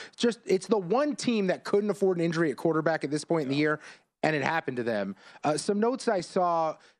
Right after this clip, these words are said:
via the reporting on Twitter and just some people adding some context to this injury for Purdy, for, for those that think he should be playing through it. One, uh, ulnar issue in his elbow. One, it's, it, it, uh, two, it's cold already.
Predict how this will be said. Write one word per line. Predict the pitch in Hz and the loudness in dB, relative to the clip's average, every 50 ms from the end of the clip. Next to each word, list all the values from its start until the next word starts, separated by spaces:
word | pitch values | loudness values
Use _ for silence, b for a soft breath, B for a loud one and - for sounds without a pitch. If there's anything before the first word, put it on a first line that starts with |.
| b - | b -8
via | 131 127 170 185 180 170 | -4 0 0 2 2 2
the | 165 160 | 2 2
reporting | 156 151 147 - 165 170 165 160 156 151 | 2 0 0 0 0 0 2 2 0 0
on | 143 127 | -2 -2
Twitter | 120 - - 160 151 156 151 147 | -2 -2 0 0 2 2 0 0
and | 139 | -2
just | 131 139 - | -4 -4 -4
some | - 123 - | -4 -4 -2
people | - 160 156 - 131 135 | -2 -2 0 0 0 2
adding | 139 147 151 135 | 2 0 -2 -2
some | - 113 98 | -6 -8 -6
context | - - 139 143 143 - 165 156 143 - - | -2 -2 -2 -2 -2 -2 -2 -4 -4 -4 -6
to | - | -6
this | 127 110 - | -6 -6 -4
injury | - 139 143 151 151 151 139 | -4 -2 -2 0 0 0 0
for | 131 - - | 0 -2 -4
Purdy, | - - 139 139 143 151 160 | -2 -2 -2 0 0 -2 -4
for, | - - 120 110 101 B B B B B B | -2 -2 -2 -2 -4 B B B B B B
for | - 180 | 0 2
those | 190 254 247 233 175 | 2 2 2 2 0
that | 226 202 - | 0 0 2
think | - 202 196 - | 0 0 0 0
he | - 196 | -2 -2
should | 165 - 170 135 | -2 0 -2 -2
be | 139 131 | -2 -4
playing | - - - 143 147 151 151 143 135 | -6 -4 -2 0 0 2 0 0 -2
through | 120 - 123 123 143 151 170 | -2 -2 -2 0 2 2 2
it. | 190 202 - - B B B B B B | 0 -2 -4 -6 B B B B B B
One, | 135 151 190 220 220 185 143 117 107 107 101 _ _ _ _ _ _ _ _ _ - | -2 0 2 2 2 0 -2 -4 -6 -10 -12 _ _ _ _ _ _ _ _ _ 0
uh, | 143 151 151 143 135 - - | 0 2 2 0 -2 -2 0
ulnar | 160 165 196 208 208 214 208 202 | 0 2 2 2 2 2 2 2
issue | 180 180 180 170 - - 185 175 170 | 2 2 2 0 2 2 2 2 4
in | 160 | 2
his | 156 143 139 | 2 0 2
elbow. | 151 139 135 135 117 131 131 131 123 123 120 - b b b b _ | 2 2 2 0 0 0 0 2 2 0 -2 -4 b b b b _
One, | - 160 190 185 | 0 0 2 2
it's, | 160 - - - | 0 -2 -4 -4
it, | - 151 147 - | -2 -2 -2 0
it, | 143 135 - - | -2 -4 -2 -2
uh, | 139 - | -4 -2
two, | - - 233 214 170 | -2 0 0 0 0
it's | 151 - | 0 -2
cold | - - 185 180 175 165 | -2 -2 0 0 0 0
already. | 151 127 120 117 127 139 127 101 92 - - | 0 0 0 0 0 -2 -2 -4 -6 -12 -18